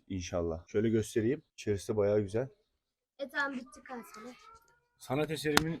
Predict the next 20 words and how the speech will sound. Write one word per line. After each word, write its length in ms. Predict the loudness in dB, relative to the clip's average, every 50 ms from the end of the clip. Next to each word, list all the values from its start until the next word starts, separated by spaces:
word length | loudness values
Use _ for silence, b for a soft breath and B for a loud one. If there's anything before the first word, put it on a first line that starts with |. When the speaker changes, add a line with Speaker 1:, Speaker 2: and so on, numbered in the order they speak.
| 0 4
Speaker 1:
aldım. 380 | 6 6 6 6 2 0 -4
Teşekkür 440 | -4 -4 -4 -4 -4 -4 -4 -2 0
ederim. 300 | 0 0 2 0 -2 -4 -6 -14 _ -20 -14 -8 -6 -6 -6 -6 -8 -14 -18 -12 -6 -4 -4 -4 -6 -16 -14 -14 -14 -14 -14 -16 -16 -16 -16 -6 0
Evet, 200 | 2 2 2 2
sanat 340 | 2 4 6 6 6 6 6
eserimizi 460 | 2 6 6 8 8 8 8 8 10
aldık 260 | 10 10 10 8 8
arkadaşlar. 640 | 8 8 8 8 8 8 8 6 6 4 4 4 2 -4 -20 _ _ _ _ _ _ _ _ _ _ _ _ _ -6 0
Ve 200 | 2 4 4 2 0 -4 0
yola 220 | 2 4 4 4
koyuluyoruz. 640 | 6 6 8 8 8 6 4 2 2 0 -4 -2
Bunu 160 | 2 4 4 4
İstanbul'a 480 | 2 2 2 2 2 4 4 4 4
kadar 240 | 6 6 6 6 6
getireceğim. 480 | 6 4 2 0 -2 -4 -4 -4 -4 -6 _ _ _ _ _ _ _ -20 -16 -16 -16 -14 -14 -18 -18 -18 -18 -20 _ -18 -18 -18 -16 -18 -20 -20 _ B B B B B B B B B B B B 0
Çömleğimi. 640 | 4 6 6 6 6 6 6 6 6 6 6 4 2 0 -4 -10 -18 _ _ _ _ _ -12 -12 -12 -12 -14 -16 -20 -20 _ _ _ _ _ _ -18 -18 -16 -16 -14 -14 -16 -16 -16 _ -20 -20 -20 -20 -20 _ -20 -16 -4 4
Çamurumu. 760 | 6 8 10 10 10 12 12 12 12 12 12 12 10 10 8 2 -8 -20 -18 -16 -16 -16 -16 _ _ 0
Ben 140 | 0 0 2
çamur 420 | 2 0 2 2 4 4 4 4 6
diyorum. 340 | 6 6 8 6 4 0